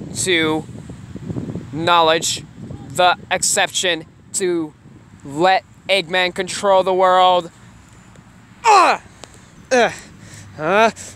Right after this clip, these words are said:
hmm. Ah! Uh, uh. No one, and I mean no one hurts Tails like that. Uh.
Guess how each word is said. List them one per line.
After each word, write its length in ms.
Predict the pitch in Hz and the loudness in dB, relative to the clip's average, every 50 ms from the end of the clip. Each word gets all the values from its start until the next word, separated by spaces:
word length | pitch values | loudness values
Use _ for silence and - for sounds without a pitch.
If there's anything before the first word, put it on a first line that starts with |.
| - - | -4 2
hmm. 220 | - 381 370 262 - - - - - | 4 4 4 2 0 -6 -12 -4 2
Ah! 640 | 202 214 226 240 262 294 311 311 330 330 330 277 - _ _ _ _ _ _ _ _ _ _ _ _ _ _ _ _ _ _ _ _ _ _ _ - - _ _ _ _ _ _ _ - - _ _ _ - - - - - - - | 4 6 6 6 8 8 8 8 8 6 6 4 0 _ _ _ _ _ _ _ _ _ _ _ _ _ _ _ _ _ _ _ _ _ _ _ -20 -20 _ _ _ _ _ _ _ -20 -20 _ _ _ -20 -20 -20 -20 -20 -8 -4
Uh, 200 | 180 190 185 180 - _ _ _ _ - - - | 0 0 0 0 -2 _ _ _ _ -20 -8 -2
uh. 220 | 220 214 202 185 175 - - _ - - - _ - - - - _ _ - - - - - - - - - - - - - _ - - - _ - _ _ _ _ - - _ _ _ _ _ _ _ - - - _ _ - - - - - - - _ - _ _ _ - - - - | 0 0 2 0 -2 -4 -10 _ -20 -20 -20 _ -20 -20 -20 -20 _ _ -20 -20 -20 -20 -20 -20 -20 -20 -20 -20 -20 -20 -20 _ -20 -20 -20 _ -20 _ _ _ _ -20 -20 _ _ _ _ _ _ _ -20 -20 -20 _ _ -20 -20 -20 -20 -20 -20 -20 _ -20 _ _ _ -20 -20 -8 -2
No 220 | 180 226 262 277 262 | 0 2 4 4 4
one, 260 | 226 190 143 107 - - - - - - - - _ _ | 4 2 0 -2 -6 -16 -20 -20 -20 -20 -20 -20 _ _
and 100 | 190 196 | -6 -4
I 100 | 202 247 | -4 -4
mean 260 | 254 254 233 196 208 | -4 -4 -6 -4 0
no 140 | 233 285 294 | 2 4 4
one 140 | 247 220 170 | 4 2 0
hurts 380 | 143 165 196 180 - - - - | -2 -2 -4 -2 -2 -2 -6 -4
Tails 320 | - 175 170 151 - - | -2 -2 -2 -2 -2 -4
like 180 | 143 127 - - | -6 -8 -8 -6
that. 260 | 147 131 113 - - _ - - - - - - - - - 381 | -6 -6 -6 -8 -10 _ -20 -20 -20 -20 -20 -18 -16 -8 -2 2
Uh. 240 | 392 339 269 170 | 2 2 2 0